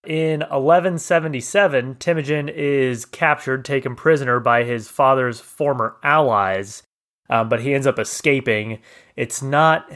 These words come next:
completely historically accurate how this happened, although I did hear one story that was kinda cool. I don't know how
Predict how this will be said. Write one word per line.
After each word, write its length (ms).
completely 580
historically 560
accurate 420
how 220
this 120
happened, 340
although 280
I 80
did 180
hear 200
one 280
story 300
that 120
was 180
kinda 240
cool. 440
I 100
don't 140
know 240
how 640